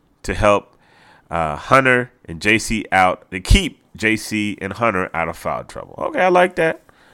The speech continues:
I like that. Utilize Double J. I don't know if he's gonna be ready for that assignment. We're gonna have to wait and see. I think Quinn is, is ready to throw anything against the wall to get this dub.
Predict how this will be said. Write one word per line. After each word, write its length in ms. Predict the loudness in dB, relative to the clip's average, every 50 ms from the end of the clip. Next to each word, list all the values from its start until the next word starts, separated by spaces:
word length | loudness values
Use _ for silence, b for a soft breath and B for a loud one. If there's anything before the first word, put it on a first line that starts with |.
| b
I 100 | b -4
like 260 | 0 2 2 2 2 2
that. 320 | 2 2 2 2 -2 b b b b b b b b _
Utilize 600 | 2 2 4 4 4 4 4 4 4 2 0 -2
Double 300 | 0 0 0 0 0 -4
J. 400 | -2 2 4 4 4 2 0 -8 b b b b b b b 0
I 120 | 0 2
don't 160 | 2 2 2
know 140 | 2 2 2
if 120 | 2 2
he's 200 | 0 0 0 0
gonna 200 | 0 0 0 0
be 100 | 0 0
ready 240 | 0 2 2 2 2
for 160 | 0 -4 -4
that 180 | 0 0 0 0
assignment. 580 | 0 -4 -2 0 0 2 2 2 0 -2 -4 -4
We're 140 | -4 -4
gonna 140 | -4 -4 -4
have 220 | -2 -2 -4 -4 -4
to 80 | -6
wait 260 | -4 -2 -2 -4 -4
and 100 | -8 -12
see. 360 | -12 -8 -6 -6 -6 -6 -8 -14 _ _ _ b b b b b b b b b
I 160 | 0 0 0
think 280 | 0 0 -2 -2 -4
Quinn 340 | -6 -6 -4 -4 -2 -2 -2
is, 120 | -4 -4 -4
is 240 | -4 -6 -6 -6 -4
ready 280 | -2 0 0 0 0
to 140 | -2 -4 -6
throw 300 | -6 -4 -2 -2 -2 -2
anything 360 | -4 -4 -6 -6 -8 -8 -8
against 240 | -6 -6 -8 -8 -8
the 60 | -6
wall 200 | -2 0 2 2
to 80 | 2 0
get 200 | -2 -4 -4 -2
this 160 | -4 -4 -4
dub. 520 | -6 -4 -2 0 0 0 0 -2 -4 -8